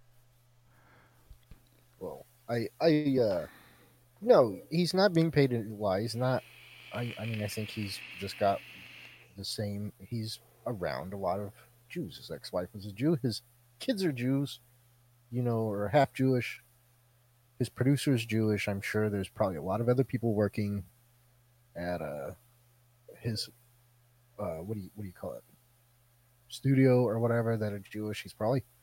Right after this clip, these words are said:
surrounded by these people, and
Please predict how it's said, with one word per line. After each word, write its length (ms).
surrounded 640
by 180
these 240
people, 480
and 520